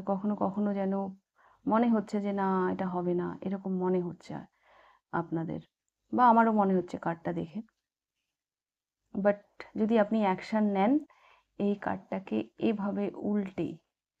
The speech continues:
যদি আপনি অ্যাকশন নেন, আহ, এই ইউনিয়নটা করেন, এখান থেকে বেরিয়ে এসে, এই যে এই স্টাক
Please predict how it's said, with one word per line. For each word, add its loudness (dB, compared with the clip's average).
যদি -2
আপনি -4
অ্যাকশন -4
নেন, 2
আহ, 0
এই 2
ইউনিয়নটা 2
করেন, 0
এখান -2
থেকে -2
বেরিয়ে 2
এসে, -4
এই 4
যে 2
এই 0
স্টাক 0